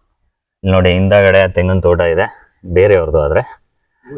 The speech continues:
ಇವ್ರದ್ದೇನಾ? ಹಾ, ಇವ್ರದ್ದೇ ಅಂತೆ. ಹಾಗೆ ದೇವಸ್ಥಾನ ನೋಡಿ ತುಂಬಾ ನೀಟಾಗಿ ಮೇಂಟೈನ್ ಮಾಡ್ಕೊಂಡು ಬಂದಿದ್ದಾರೆ.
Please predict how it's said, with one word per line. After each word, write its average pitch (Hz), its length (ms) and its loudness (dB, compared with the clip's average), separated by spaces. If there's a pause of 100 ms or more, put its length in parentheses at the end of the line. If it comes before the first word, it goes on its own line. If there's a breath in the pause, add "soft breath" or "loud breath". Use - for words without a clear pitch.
(500)
ಇವ್ರದ್ದೇನಾ? 107 500 0
ಹಾ, 82 680 -6 (1400)
ಇವ್ರದ್ದೇ 98 280 2
ಅಂತೆ. 87 240 -2
ಹಾಗೆ 87 840 -2
ದೇವಸ್ಥಾನ 90 420 -2
ನೋಡಿ 87 280 -2
ತುಂಬಾ 85 680 -6
ನೀಟಾಗಿ 87 720 -2
ಮೇಂಟೈನ್ 85 580 -8
ಮಾಡ್ಕೊಂಡು 76 340 -8
ಬಂದಿದ್ದಾರೆ. 76 520 -6